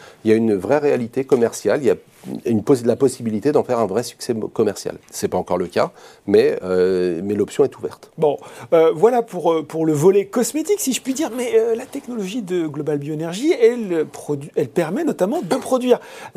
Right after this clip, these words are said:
Speaker 2: des biocarburants, en particulier du biokérosène. Est-ce que là aussi, on sent un frémissement ? Est-ce qu'on sent le marché de l'aviation, euh, prêt à passer au carburant vert ? Ce qui serait aussi un débouché incroyable.
Speaker 1: Alors, on sent ce frémissement, c'est-à-dire
Speaker 2: Ouais.
Speaker 1: que le démarrage de cette unité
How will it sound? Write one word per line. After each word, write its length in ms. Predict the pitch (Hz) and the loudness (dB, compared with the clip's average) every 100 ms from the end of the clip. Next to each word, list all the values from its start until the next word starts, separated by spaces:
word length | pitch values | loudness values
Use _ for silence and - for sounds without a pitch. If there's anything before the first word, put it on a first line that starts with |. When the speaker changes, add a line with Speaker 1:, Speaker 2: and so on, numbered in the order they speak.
| 110 | -6
Speaker 2:
des 120 | 127 | -6
biocarburants, 1000 | 117 208 269 247 185 185 196 233 381 392 - | -2 0 2 2 0 0 2 4 2 0 0
en 140 | 269 | 0
particulier 680 | - - - 220 208 220 185 | 0 -8 -8 -8 -4 -2 -2
du 180 | 135 135 | -4 -10
biokérosène. 1120 | 123 170 254 - - 240 180 175 196 269 359 _ _ - - - - 208 | -6 0 0 0 -2 -2 0 2 2 0 -4 _ _ -20 -20 -20 -14 -10
Est-ce 140 | - | -4
que 80 | 240 | 0
là 160 | 269 | 2
aussi, 380 | 240 208 226 285 427 | 0 -2 -2 -2 -2
on 140 | 185 185 | -4 -2
sent 180 | - 254 - | -2 -2 -2
un 100 | 180 | -6
frémissement ? 540 | - 233 220 214 269 | 0 0 2 -2 -2
Est-ce 120 | 294 - | -4 -2
qu'on 140 | 208 | -6
sent 240 | - 262 240 | -6 -6 -4
le 80 | |
marché 420 | 180 185 - - 202 | -4 -6 -8 -10 -8
de 60 | |
l'aviation, 640 | 185 151 156 - 202 220 | -6 -6 -10 -10 -10 -8
euh, 40 | 139 | -8
prêt 360 | - 190 226 - | -8 -4 -4 -4
à 140 | 165 | -8
passer 420 | - 165 139 214 233 | -8 -8 -6 -4 -4
au 100 | 139 | -6
carburant 580 | - - 175 156 143 131 | -6 -8 -6 -4 -4 -6
vert ? 300 | 123 107 - | -8 -12 -18
Ce 60 | - | -16
qui 80 | - | -10
serait 180 | - | -4
aussi 200 | 156 151 208 | -4 -4 -4
un 80 | |
débouché 360 | 151 139 143 220 | -4 -6 -6 -8
incroyable. 500 | 175 165 160 135 113 117 | -8 -6 -4 -4 -4 0
Speaker 1:
Alors, 200 | 104 98 | 4 4
on 80 | 107 | 2
sent 180 | - 165 | 0 -2
ce 140 | 135 | 0
frémissement, 640 | 110 127 117 104 - 143 175 | -2 -2 -2 -4 2 2 2
c'est-à-dire 260 | 147 123 | -2 -2
Speaker 2:
Ouais. 40 | 110 | 0
Speaker 1:
que 100 | 113 | 0
le 200 | 101 98 | 2 2
démarrage 420 | 107 123 127 120 | 2 2 0 0
de 80 | 104 | -2
cette 280 | - 127 110 | 0 -2 -2
unité 480 | 110 104 113 107 | -4 0 -2 -2